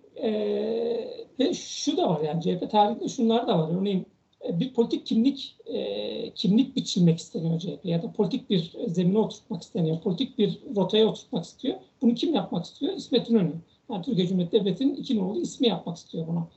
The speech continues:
Yani devletin sahibi bir nevi yani tapusunun üstünde olmasa bile,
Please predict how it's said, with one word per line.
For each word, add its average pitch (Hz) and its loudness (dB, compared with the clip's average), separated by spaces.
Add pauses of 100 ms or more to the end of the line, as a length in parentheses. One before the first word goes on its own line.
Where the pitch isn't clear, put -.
(420)
Yani 175 0
devletin 220 4
sahibi 208 2
bir 180 4
nevi 160 4
yani 170 0
tapusunun 208 -6
üstünde 165 0
olmasa 185 2
bile, 175 -6